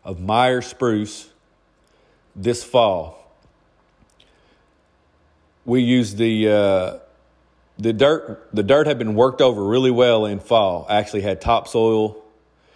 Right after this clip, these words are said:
uh, from the back farm hauled back up to the front so we could use it. So the, the dirt was really disturbed and really mixed up good. So, you know, it was a good, good bed. However, with, with it sinking and us just planting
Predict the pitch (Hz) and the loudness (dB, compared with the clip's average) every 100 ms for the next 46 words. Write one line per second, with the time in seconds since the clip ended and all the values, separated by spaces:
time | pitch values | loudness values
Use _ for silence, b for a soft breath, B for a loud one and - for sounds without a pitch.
0 | b - 101 95 85 - _ _ _ 113 | b -6 -2 -2 -4 -12 _ _ _ -6
1 | 101 90 107 107 - 113 110 107 101 - | -4 0 0 0 -2 0 0 -2 -6 -14
2 | _ - 113 113 110 90 107 - 117 - | _ -4 2 4 2 2 0 0 -4 -4
3 | 95 85 123 120 113 - 107 101 95 107 | -12 -8 -6 -4 -4 -6 -6 -6 -8 -6
4 | 120 104 - 117 101 B B B B B | -6 -6 -2 -2 -2 B B B B B
5 | 104 123 151 117 104 95 139 139 120 110 | 0 2 2 0 -6 2 2 4 0 -4
6 | - 120 107 90 85 92 104 131 120 120 | 0 2 2 -2 -6 -6 0 0 0 -2
7 | - 117 104 104 107 101 - 95 - 131 | -2 -2 -2 -2 0 -2 -2 -4 -2 -4
8 | 113 - 107 117 180 - - 139 135 123 | -2 -2 -4 0 0 -2 -4 -4 2 0
9 | 110 85 b b b b b b - 170 | 0 -6 b b b b b b -2 2
10 | 190 196 - 202 208 170 98 85 87 117 | 4 2 0 0 0 0 -4 -8 -12 -4
11 | 135 156 - - _ _ - 127 135 - | -2 -2 -6 -20 _ _ 0 2 2 2
12 | 117 101 - 147 170 190 196 190 190 _ | -2 -2 -6 -2 -2 -2 -2 -4 -8 _
13 | _ _ _ _ _ b b b _ 117 | _ _ _ _ _ b b b _ -6
14 | 110 147 147 104 113 143 - 139 135 131 | 0 0 0 -2 0 0 0 0 0 -2
15 | 135 127 123 | -4 -6 -8